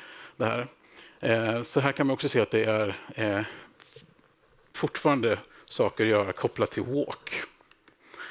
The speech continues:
Och sen som slu-, som lite slutpunkt här så har vi också försökt fånga vad är liksom drivkrafter och hinder för att jobba mycket mer med den här frågan på bolagen enligt cheferna.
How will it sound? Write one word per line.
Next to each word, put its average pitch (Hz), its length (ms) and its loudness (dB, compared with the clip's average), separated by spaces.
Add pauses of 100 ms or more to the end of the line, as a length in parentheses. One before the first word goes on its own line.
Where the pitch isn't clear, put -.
(2000)
Och 175 80 -4
sen 180 180 6
som 180 120 6
slu-, - 260 2
som 175 200 4
lite 170 180 2
slutpunkt 185 720 6
här 113 120 4
så - 120 4
har 131 40 8
vi 135 80 4
också 135 220 0
försökt - 300 0
fånga 123 360 2
vad 156 200 8
är 147 160 6
liksom 135 320 0
drivkrafter 139 720 2
och 127 60 4
hinder 175 440 2
för 123 140 -2
att 123 60 4
jobba 120 200 4
mycket 127 320 0
mer 160 340 2
med 120 240 -2
den 107 80 -4
här 104 100 0
frågan 131 440 -2
på 107 220 -4
bolagen 110 420 -4
enligt 107 260 -2
cheferna. 123 520 0